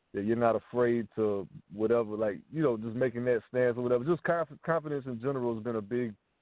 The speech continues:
key thing of mine the la-, this past week or whatever. I've really been diving into boosting that up just as a man, you know, that shit, um, and women, they, they could have it as well, but confidence is, I, I didn't know how much I lacked of that shit, man. I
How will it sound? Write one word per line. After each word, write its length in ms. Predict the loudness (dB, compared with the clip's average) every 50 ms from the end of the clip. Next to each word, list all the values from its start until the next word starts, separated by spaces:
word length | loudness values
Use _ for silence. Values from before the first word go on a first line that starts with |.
| _ _ _ _ _ _ -2
key 160 | 0 0 0 2
thing 260 | 2 2 2 2 2 0
of 100 | 0 2
mine 240 | 2 2 2 2
the 60 | 2 2
la-, 320 | 2 4 4 4 2 0
this 140 | -4 -4 -6 -4 0
past 240 | 2 2 2 2 -2
week 300 | -4 -4 -4 -4 -4 -4
or 40 | -4
whatever. 320 | 0 0 0 2 2 2
I've 100 | 2 2
really 180 | -2 -4 -4 -4
been 240 | -6 -8 -10 -4 0
diving 340 | 2 2 2 2 0 -4
into 180 | -6 -6 -8 -8
boosting 420 | -10 -6 -6 -6 -6 -6 -8 -4 0
that 180 | 2 4 4
up 180 | 4 4 2 0 -4 _ _ _ _ _ _ _ _ _ -10
just 160 | -8 0 2
as 160 | 2 2 2
a 60 | -2
man, 380 | -4 -2 0 2 2 2 0 0
you 60 | -2
know, 160 | 0 0 2
that 160 | 2 2 2 0 0
shit, 220 | -2 -2 -2 -2 -4 -2
um, 340 | 0 0 0 0 -2 -6 -12 -20 _ _ _ _ _ _
and 200 | -4 -2 -2 0
women, 440 | 2 2 2 2 2 0 0 -2 -6 -12 _ -4
they, 160 | -2 -2 0
they 100 | 0 -2
could 140 | -2 -2 0
have 180 | 2 2 2 2
it 80 | 0 -6
as 60 | -6
well, 320 | -4 0 2 2 2 2
but 260 | 0 -4 -6 -8 -8 -2
confidence 500 | 0 2 2 2 0 -2 -4 -6 -6 -8 _
is, 100 | -16 -18 -16 _ -4 0
I, 200 | 2 2 4 4
I 80 | 2 2
didn't 180 | 0 -2 0
know 100 | 0 2
how 120 | 2 2 2
much 200 | 0 -2 0 2
I 120 | 2 0
lacked 320 | 2 2 0 0 0 -2 -6
of 80 | -6
that 140 | -6 -6 -8 -10 -10
shit, 180 | -8 -8 -6 -4
man. 140 | -2 0
I 80 | 0 -2